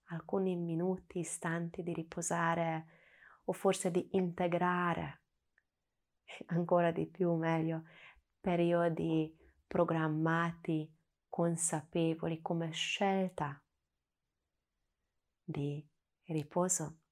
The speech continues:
perché non è un premio, perché non devi meritarlo, semplicemente perché il riposo fa parte della vita, della natura, in, eh,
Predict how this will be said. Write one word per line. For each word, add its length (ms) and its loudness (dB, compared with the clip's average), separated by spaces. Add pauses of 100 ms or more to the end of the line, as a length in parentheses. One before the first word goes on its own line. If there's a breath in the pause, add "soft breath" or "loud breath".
(960 soft breath)
perché 300 -4
non 140 2
è 60 0
un 200 0
premio, 580 6
perché 320 -6
non 160 -4
devi 240 0
meritarlo, 920 -2 (480 soft breath)
semplicemente 920 -2
perché 380 -4
il 80 2
riposo 880 0 (380 soft breath)
fa 180 -6
parte 460 -2
della 280 0
vita, 360 -4
della 260 0
natura, 760 -2 (1120)
in, 340 0
eh, 520 -2